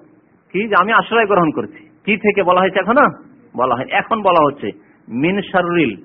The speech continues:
ওয়াসওয়াসিল খান্নাস আল্লাযী ইউওয়াসওয়িসু ফী সুদুরিন নাস মিনাল জিন্নাতি ওয়ান নাস।" এখানে আশ্রয় গ্রহণ করা হয়েছে মাত্র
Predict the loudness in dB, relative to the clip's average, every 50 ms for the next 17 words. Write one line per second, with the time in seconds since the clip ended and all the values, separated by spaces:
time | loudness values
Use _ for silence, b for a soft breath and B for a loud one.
0 | b b b b b b -4 -4 -4 -4 -2 0 2 2 2 2 0 -2 -4 -2
1 | -2 -2 -2 -2 0 -2 -2 -4 -4 -10 -18 b b b b b _ -4 -2 0
2 | 2 2 2 2 2 0 0 -2 -2 -6 -4 -2 0 0 0 0 -2 -4 -4 -4
3 | -4 -4 -6 -6 -4 -4 -4 -4 -4 -4 -2 -2 -2 -2 -2 -2 -2 -4 -4 -6
4 | -10 -16 -20 _ _ _ _ _ _ -8 -6 -4 -4 -4 -4 -4 -4 -4 -4 -4
5 | -6 -6 -10 -10 -10 -10 -14 -16 -16 -20 _ _ _ _ _ _ _ _ _ _
6 | _ _ _ _ _ _ _ _ _ -4 -4 -2 0 0 2 2 2 2 2 0
7 | 0 -2 0 2 2 2 2 2 0 2 2 4 4 2 0 0 0 -2 0 0
8 | -2 0 2 2 2 2 0 -2 0 0 2 2 2 0 -2